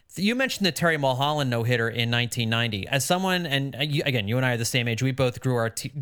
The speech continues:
grew up on those mid nineteen eighties Phillies teams that, um, had promise, but, uh, g-, were, were never really very good. You were coming on the back end of the Schmidt era and stuff like that. It was a pretty rough time to be a Phillies fan.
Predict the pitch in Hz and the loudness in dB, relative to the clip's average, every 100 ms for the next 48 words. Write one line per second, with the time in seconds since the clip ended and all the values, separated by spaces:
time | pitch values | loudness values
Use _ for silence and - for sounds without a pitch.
0 | 131 151 139 123 127 120 117 113 120 107 | -10 0 2 2 2 0 0 0 -2 0
1 | 113 113 - 110 117 113 107 - 113 110 | 0 0 -2 -2 -2 -2 -2 0 0 -2
2 | - 120 110 110 107 120 110 - - - | -2 -2 0 -2 0 0 0 -2 -14 -16
3 | - - 110 104 104 123 - 131 120 117 | -10 -2 0 2 0 -2 0 -2 0 -4
4 | - 113 - - 104 92 110 - 127 123 | -2 -2 -2 -4 -2 -4 -8 -8 -4 -4
5 | 117 123 120 117 117 110 107 107 107 117 | -2 0 0 0 0 0 0 0 0 0
6 | 175 165 165 143 131 143 131 120 110 131 | 2 2 0 0 0 0 0 0 2 2
7 | 123 131 117 107 - 170 170 - 165 151 | 2 0 0 0 0 2 0 2 2 2
8 | 147 139 - 143 147 135 139 127 123 110 | 0 -2 -2 -2 0 0 0 0 0 -2
9 | 101 - 139 117 98 110 131 127 - 120 | -4 -2 0 0 -4 0 0 2 0 0
10 | 117 107 95 147 147 135 139 135 | 0 -2 0 0 -2 -2 0 0